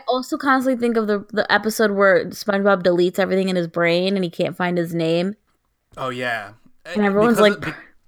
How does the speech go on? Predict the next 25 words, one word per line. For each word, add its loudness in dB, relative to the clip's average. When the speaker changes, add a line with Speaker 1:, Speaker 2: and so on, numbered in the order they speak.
Speaker 2:
because -12
of -6
that, -10
that's -14
how -10
I, -8
<laughs> -18
that's -14
how -10
I -12
see -14
my -16
brain -20
working. -20
It's -20
just -16
a -14
bunch -16
of -18
people -18
behind -20
desks -20
with -18
filing -16
cabinets, -20